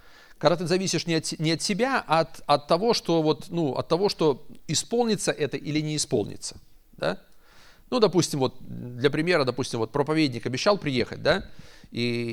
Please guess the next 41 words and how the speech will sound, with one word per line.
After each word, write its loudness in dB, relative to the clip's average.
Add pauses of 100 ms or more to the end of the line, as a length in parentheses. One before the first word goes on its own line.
и -2
вроде 2
бы -6
как 0
будто -2
договорились, 0
но, 2
но -2
вот, 0
ну, -2
ну, -4
зап-, 0
ну, 0
опаздывает, 2 (120)
да? 0
И -2
вот -6
уже -2
вроде -2
с-, -10
началось 0
это -4
самое, -2 (680)
служение 4
уже 4
началось 2
там, 0
и -8
всё 0
остальное, 2
и 0
всё -2
остальное, 0
а 0
вот, -4
ну, -2
а -2
проповедника -2
нет -4
и -6
нет. -10